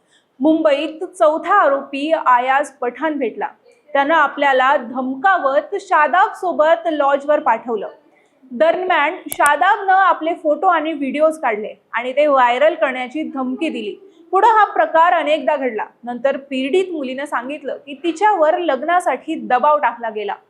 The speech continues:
लग्न आणि धर्मांतर या कागदपत्रावर बळजबरीने सह्या देखील घेण्यात आल्या.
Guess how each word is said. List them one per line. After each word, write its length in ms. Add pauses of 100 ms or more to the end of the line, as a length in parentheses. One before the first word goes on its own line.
(400)
लग्न 320
आणि 360
धर्मांतर 680
या 140
कागदपत्रावर 1160
बळजबरीने 920
सह्या 420
देखील 300
घेण्यात 300
आल्या. 200